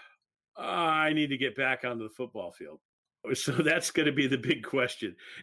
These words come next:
And so w-, will, will Bud Foster come back at the door or not? I, I don't know. But I do know that we're gonna come back a game wrap,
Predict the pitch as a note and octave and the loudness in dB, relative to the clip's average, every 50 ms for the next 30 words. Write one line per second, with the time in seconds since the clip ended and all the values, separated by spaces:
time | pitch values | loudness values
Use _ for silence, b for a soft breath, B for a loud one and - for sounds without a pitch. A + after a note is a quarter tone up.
0 | B C3+ C3+ C3+ C3+ C3 A2+ - - - D3 C#3+ C3+ C3 A#2+ A#2 B2 C3 C3+ D#3+ | B 0 2 2 2 0 -2 -4 -2 2 4 4 4 4 2 2 0 0 -2 -2
1 | C#3+ C#3+ D3+ D3+ E3 F3 D#3+ D3 D#3+ F3 F3+ D#3 C3+ D#3+ E3 D#3+ D3+ - - D#3 | -2 0 0 0 -2 -2 0 2 4 4 2 2 2 2 2 2 0 -2 0 2
2 | D#3+ D#3+ D3+ - - C3+ - - D3 C3 B2 C#3+ C#3+ D3 C#3+ - C3 A#2+ B2+ B2 | 2 2 2 0 -2 -2 -2 -2 -2 0 0 0 0 0 -2 -4 -6 -6 -6 -4
3 | B2+ C#3 C#3+ C#3+ C#3+ D3 C#3+ C#3+ D3 B2 B2 A#2+ B2+ C3+ B2+ A2+ G#2 G2+ - - | -2 0 0 2 4 4 2 2 0 -2 -2 -2 -2 -2 -4 -4 -4 -6 -4 -2
4 | C3 D3 - - B2+ C#3+ C#3+ C#3+ C#3 C#3 C#3 C#3 C#3 C3 A#2 G2 - b b b | -2 -2 -2 -2 -2 0 0 0 0 0 2 2 2 2 0 -2 -4 b b b
5 | b b _ _ C#3 C#3 C3 A#2+ C3 C3+ C3+ B2 C3 D3+ E3 E3 E3 D#3 D3+ D3+ | b b _ _ 2 2 2 4 2 2 2 4 4 6 6 6 6 4 4 4
6 | C#3 C3 G#2+ G2+ A2+ B2+ D#3 F#3 F#3+ F#3+ F#3 D#3 C3+ B2+ - C#3+ B2+ B2+ A#2+ B2 | 4 2 0 0 2 4 4 6 6 6 4 2 0 0 0 -2 -2 0 0 0
7 | A#2 A2+ A2+ A2 G#2+ - - _ _ _ _ _ _ _ _ _ _ B2+ B2 A#2 | 2 2 2 0 -2 -4 -10 _ _ _ _ _ _ _ _ _ _ 0 0 0
8 | G#2+ A2 B2+ C3 C3+ C3 B2+ B2+ B2+ C3 C3 B2+ B2+ - | 2 2 2 4 4 4 4 4 4 4 2 2 0 -2